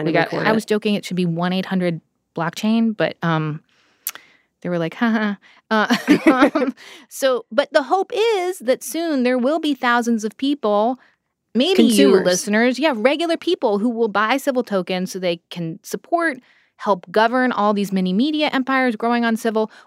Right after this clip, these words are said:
Speaker 2: Or maybe you, dear listener, want to start your own mini media empire. But they're saying, like, yeah, sorry, lots of hoops you have to go through. Is this a good time to play my clip?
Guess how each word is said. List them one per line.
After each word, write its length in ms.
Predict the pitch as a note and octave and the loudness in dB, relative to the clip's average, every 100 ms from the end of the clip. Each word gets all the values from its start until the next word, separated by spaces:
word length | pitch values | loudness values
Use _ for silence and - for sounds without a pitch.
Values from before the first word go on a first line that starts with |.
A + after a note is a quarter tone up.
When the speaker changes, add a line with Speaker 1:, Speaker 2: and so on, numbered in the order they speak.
| - | 0
Speaker 2:
Or 100 | A3+ | 2
maybe 260 | G#3+ G3+ F#3+ | 2 2 0
you, 360 | G#3 D4 D#4+ | 2 2 2
dear 180 | D#4+ D4+ | 2 2
listener, 340 | D4 C#4+ C#4 B3+ | 0 0 0 2
want 200 | G#3+ F#3+ | 0 -2
to 80 | |
start 260 | F3 F#3 - | -6 -4 -2
your 140 | E3+ - | -4 0
own 280 | A3+ C4+ C#4 | 2 2 2
mini 200 | C#4 C4 | 2 4
media 380 | C4 B3+ B3 B3 | 4 2 2 0
empire. 520 | A#3 A#3+ A#3+ A#3 A#3 - - _ _ - | -2 0 2 2 0 -4 -20 _ _ -2
But 160 | G#3+ - | -2 0
they're 140 | G#3+ | -2
saying, 320 | - A#3 A#3 G#3+ | 0 0 2 0
like, 380 | G3+ - - _ _ | -2 -4 -20 _ _
yeah, 380 | G#3 B3 D4 A3+ - - | -2 0 2 0 -4 -6
sorry, 440 | A3+ A#3 G3+ F#3+ | 2 2 2 -2
lots 260 | G3 G3+ - | -2 -2 -2
of 80 | F#3 | -4
hoops 280 | F#3+ - F3+ | -4 -4 -8
you 80 | E3 | -6
have 140 | D3+ | -6
to 80 | E3 | -6
go 100 | D#3 | -6
through. 220 | D#3 D#3+ _ - - - | -6 -8 _ -20 -14 -8
Is 100 | A3 | -4
this 120 | B3+ | -4
a 40 | |
good 140 | C4 C4 | -4 -2
time 160 | B3+ A3+ | -2 -2
to 60 | |
play 160 | G#3+ G#3 | -2 -6
my 120 | F#3+ | -8
clip? 320 | - G#3+ - | -8 -8 -8